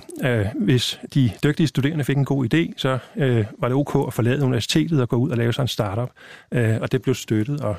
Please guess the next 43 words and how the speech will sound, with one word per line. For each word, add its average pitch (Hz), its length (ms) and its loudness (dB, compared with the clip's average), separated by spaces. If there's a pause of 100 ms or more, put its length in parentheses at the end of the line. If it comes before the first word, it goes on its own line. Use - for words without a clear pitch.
øh, 113 240 0
og 110 60 0
det 107 80 0
samme 123 200 2
galt 123 200 0
nok 110 200 0
professorerne. 117 600 2 (600)
Og, 123 200 -2
og 135 100 2
det 156 80 6
er 143 40 4 (120)
H 156 40 0
P - 80 -2
jo 143 340 4
præcis 139 300 0
et 131 60 0
super 139 200 -2
godt 123 120 0
eksempel 131 320 -2
på. 127 240 -2 (500)
Øh, 110 360 4 (300)
øh, 110 260 2
Hewlett 151 280 4
og, 101 280 -4
og - 140 -4
Packard, 127 420 -2 (200)
øh, 113 320 2 (240)
var, 110 240 -4 (460)
øh, 104 260 2 (100)
P - 40 -4
H 127 80 4
D, 143 240 2 (180)
øh, 127 120 2
studerende 135 480 0
på, 110 280 -2 (140)
på 107 280 2
Stanford, 123 420 0 (600)
øh, 117 320 4
og 139 120 -4
boede, 143 420 4 (180)
øh, 117 440 2
i, 113 300 4
øh, 98 180 2